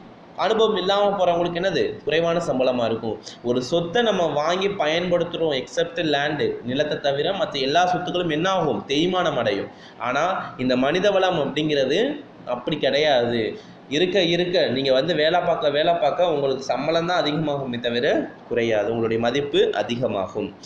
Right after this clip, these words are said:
So மனித வளம் அப்படிங்கிறது ஒரு நகரும் தன்மை கொண்டது. நம்ம எல்லாம் ஒரே இடத்துல இருக்க மாட்டோம் அப்படியே பொம்மை மாதிரி. So நம்ம ஒரு இடத்துல இருந்து இன்னொரு இடத்துக்கு நகர்ந்துட்டே இருப்போம். அது மட்டும் இல்லாம நம்ம ஒரு குழுவாகவும் செயல்பட முடியும்.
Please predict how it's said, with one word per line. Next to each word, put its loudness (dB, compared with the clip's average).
So -6
மனித 0
வளம் 2
அப்படிங்கிறது 0
ஒரு 2
நகரும் 0
தன்மை 0
கொண்டது. -2
நம்ம -2
எல்லாம் 2
ஒரே 2
இடத்துல 2
இருக்க 0
மாட்டோம் -2
அப்படியே -4
பொம்மை 0
மாதிரி. 2
So -10
நம்ம 0
ஒரு 4
இடத்துல 2
இருந்து 0
இன்னொரு 2
இடத்துக்கு -2
நகர்ந்துட்டே -2
இருப்போம். 0
அது 2
மட்டும் 2
இல்லாம 2
நம்ம 0
ஒரு 0
குழுவாகவும் 2
செயல்பட 2
முடியும். -2